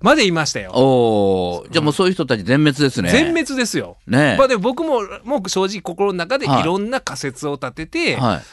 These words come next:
Speaker 1: うん、はっきりとは言わないですけど、このラジオでも、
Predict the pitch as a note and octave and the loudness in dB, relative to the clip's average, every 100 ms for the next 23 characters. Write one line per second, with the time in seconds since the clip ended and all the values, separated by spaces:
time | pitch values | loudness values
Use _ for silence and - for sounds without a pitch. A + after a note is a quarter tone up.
0 | - _ C3+ A2+ A#2+ A#3+ - A#3+ G#3 G#3 | -20 _ -12 -10 -6 -6 -4 -6 -2 -2
1 | G3 G3 F3 F#3 E3+ E3 D#3+ D3+ C3+ D3 | -2 -2 -4 -6 -8 -6 -4 -4 -4 -8
2 | E3 A#3 C#3 | -8 -8 -8